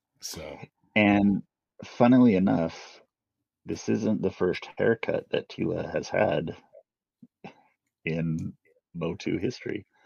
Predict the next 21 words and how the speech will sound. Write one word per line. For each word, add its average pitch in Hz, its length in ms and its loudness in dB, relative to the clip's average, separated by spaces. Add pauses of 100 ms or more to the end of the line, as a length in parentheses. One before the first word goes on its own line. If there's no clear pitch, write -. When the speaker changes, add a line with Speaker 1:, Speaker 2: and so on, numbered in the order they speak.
(720)
Speaker 2:
In 85 180 -2
Filmation, 87 640 2
we 87 120 -2
see 80 800 -2
a - 40 -8
flashback 90 580 0
of 82 100 -6
her 82 320 0 (600)
during 82 220 0
her 82 380 -2
days 80 420 0
at 78 80 -2
the 82 140 -4
Academy, 90 520 2
and 95 140 -2
she - 100 -2
has 78 140 -4
short, - 320 -4
a 82 60 -6
shorter 73 320 -4
haircut. 76 400 -2